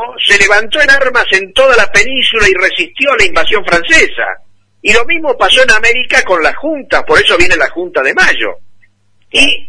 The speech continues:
un tema clave también, que poco se habla, que en el año mil ochocientos nueve, el virrey Cisneros, a raíz de que habíamos quedado en un déficit del Estado porque nos robaron las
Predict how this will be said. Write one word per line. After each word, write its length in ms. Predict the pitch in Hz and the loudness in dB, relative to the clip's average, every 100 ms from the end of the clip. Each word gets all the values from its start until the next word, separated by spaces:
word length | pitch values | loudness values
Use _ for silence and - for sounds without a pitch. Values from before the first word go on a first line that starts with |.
| - | -6
un 240 | 403 392 320 | 0 2 2
tema 300 | 302 302 233 | 0 0 -2
clave 600 | 220 202 131 127 147 190 - - _ - | 0 0 0 -2 -6 -10 -20 -20 _ -6
también, 680 | 135 143 143 123 135 - - - - _ _ _ _ | -4 2 2 2 -2 -10 -16 -20 -20 _ _ _ _
que 140 | - - - | -2 -2 0
poco 280 | 311 - 185 | 0 0 -2
se 180 | 165 127 | 2 2
habla, 380 | 104 107 127 | 0 -2 -4
que 300 | - 311 - - | -2 -4 -4 -2
en 160 | 226 277 | 0 2
el 100 | 381 | 2
año 280 | 370 294 | 0 -2
mil 180 | 247 285 | -6 -4
ochocientos 680 | 254 - 165 - 220 - 147 131 | -2 -2 -2 -2 -6 -6 -8 -6
nueve, 580 | 127 101 92 101 131 _ _ _ _ _ _ - | -2 0 0 -2 -4 _ _ _ _ _ _ -2
el 200 | 240 220 | -2 0
virrey 360 | 233 262 302 285 - | -2 0 0 0 -2
Cisneros, 760 | 220 180 165 113 107 110 151 - _ _ _ _ _ | -4 -2 -2 0 0 -2 -4 -14 _ _ _ _ _
a 120 | 190 | -2
raíz 440 | 202 202 233 285 233 | 2 2 2 0 0
de 140 | 202 | 0
que 100 | - | 0
habíamos 340 | 175 226 226 - | 0 0 0 -2
quedado 420 | 165 160 196 202 185 | 0 2 2 0 -2
en 80 | |
un 320 | 156 151 143 139 | -6 -10 -10 -2
déficit 640 | 226 208 190 - 170 147 | 0 0 -4 -4 -6 -2
del 160 | 135 - | 0 0
Estado 640 | - _ - 208 170 139 | -2 _ 0 2 0 -4
porque 320 | - 131 - 139 | -4 -2 0 0
nos 160 | 135 | -2
robaron 600 | 123 147 156 226 226 202 | 0 0 2 2 2 0
las 120 | 156 | 0